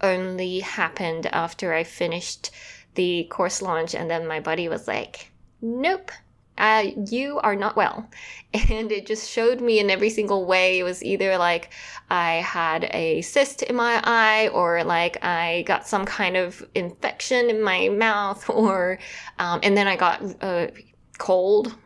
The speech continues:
like, a feverish cold. I got really, really tired. I could barely get out of bed, um, sneezing, and had a runny nose and all of that stuff. <laughs> So through this experience,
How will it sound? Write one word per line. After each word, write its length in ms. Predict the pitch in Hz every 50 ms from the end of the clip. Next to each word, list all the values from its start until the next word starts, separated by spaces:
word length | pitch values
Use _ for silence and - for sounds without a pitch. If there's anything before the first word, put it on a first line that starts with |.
| -
like, 180 | - 180 - - -
a 180 | - - - - _ _ -
feverish 640 | - - - 208 202 190 220 - - 196 - - -
cold. 420 | - - 208 190 185 185 185 180
I 80 | 180 175
got 240 | - 190 180 - - - - - - - - -
really, 300 | - 202 208 208 214 214
really 280 | 202 196 190 180 180 185
tired. 580 | - - - - 208 196 196 196 190 190 185 190
I 80 | 185
could 200 | 185 - 180 170
barely 300 | - 185 185 185 180 185
get 220 | 185 - 190 180 175
out 180 | 175 170 165
of 140 | 165 160 175 - _ _
bed, 520 | - 220 220 220 214 214 208 214 208 - -
um, 340 | - - - - - - -
sneezing, 880 | - - - - 240 247 240 240 233 220 220 226 226 226 220 208 208 196
and 300 | 180 180 180 180 175 - - - - - - - - _
had 180 | - - 165
a 80 | 165 156
runny 240 | 160 185 185 180 180
nose 540 | 180 202 220 233 226 226 226 226 220 214 202
and 180 | 185 175 - - -
all 360 | 202 226 240 247 254 247 220
of 120 | 214 214
that 280 | 214 196 180 190 - - - - -
stuff. 640 | - - - - - - - - - - - - - - _ - -
<laughs> 280 | - 214 208 - - -
So 540 | - - - - 269 254 240 254 247 254 254 - - - - - - - - - _ _ _
through 320 | - - 269 285 311 339 330
this 220 | 330 320 311 -
experience, 880 | 269 247 - - - - 208 214 220 208 196 185 175 165 160 156 -